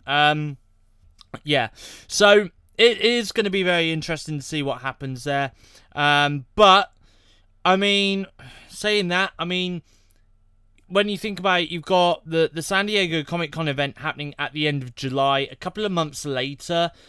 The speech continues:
uh, you've got D twenty-three. Now, Marvel and Star Wars, for that matter, are both going to be in attendance at D twenty-three,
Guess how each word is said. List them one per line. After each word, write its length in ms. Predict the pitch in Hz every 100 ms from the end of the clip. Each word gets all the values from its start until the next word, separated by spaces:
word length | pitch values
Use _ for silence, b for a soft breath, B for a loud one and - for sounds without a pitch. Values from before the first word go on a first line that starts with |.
| b b b -
uh, 440 | 143 135 135 135 135
you've 220 | 151 135
got 240 | 165 147
D 240 | - 196 175
twenty-three. 800 | - 185 160 143 - 170 131 120
Now, 280 | 143 147 147
Marvel 720 | 165 190 196 202 196 165 - -
and 240 | 156 156
Star 440 | - - 170 180
Wars, 300 | 147 127 123
for 100 | -
that 200 | 135 123
matter, 440 | 127 135 - 123 110 b b b b
are 180 | 139 135 -
both 300 | 170 185 -
going 280 | 175 151
to 80 | 135
be 260 | - 143 -
in 140 | 156
attendance 800 | 147 - 190 190 151 127 - - - b b b
at 280 | 139 143 -
D 240 | 175 170 147
twenty-three, 840 | - 165 143 131 - 170 120 120